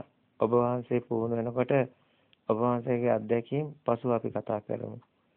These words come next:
මේ ආගෙන හිටපු ටික ඔබ වහන්සේට කුසලයටම හේතු වේවි.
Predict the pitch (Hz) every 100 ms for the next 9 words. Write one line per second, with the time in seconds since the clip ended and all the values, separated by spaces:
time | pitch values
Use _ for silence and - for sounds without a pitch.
0 | _ _ _ _ _ _ _ 131 127 120
1 | 117 120 117 110 113 117 117 113 117 113
2 | _ _ _ _ _ _ - 110 117 117
3 | 110 117 113 113 113 - 113 110 110 110
4 | 110 107 - 104 104